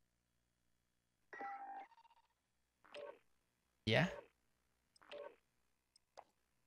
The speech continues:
Calma, chat, calma. Esta, esa, pero entré en los servidores. Entré en los servidores. Ok, ok, ok, ok, ok, ok.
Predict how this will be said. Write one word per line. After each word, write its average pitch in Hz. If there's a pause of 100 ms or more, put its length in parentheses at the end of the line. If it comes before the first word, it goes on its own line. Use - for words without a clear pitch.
(2250)
Calma, 123
chat, 240
calma. 123 (960)
Esta, -
esa, 180
pero 170
entré 170
en 214
los 220
servidores. 147 (400)
Entré 220
en 240
los 240
servidores. 196
Ok, 196 (320)
ok, 175 (140)
ok, 180 (120)
ok, 175 (100)
ok, 175
ok. 170